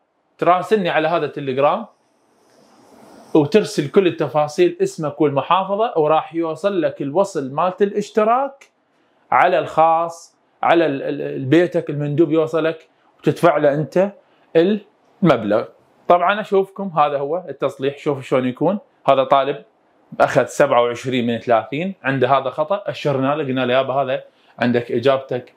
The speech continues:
غلط"، وضحنا له. وهذا هو الدرجات إذا تلاحظون هنا. مثلًا عندنا هنا طالبة، هذه تمارة،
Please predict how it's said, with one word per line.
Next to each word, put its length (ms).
غلط"، 480
وضحنا 560
له. 140
وهذا 280
هو 140
الدرجات 600
إذا 160
تلاحظون 520
هنا. 300
مثلًا 380
عندنا 280
هنا 160
طالبة، 580
هذه 100
تمارة، 560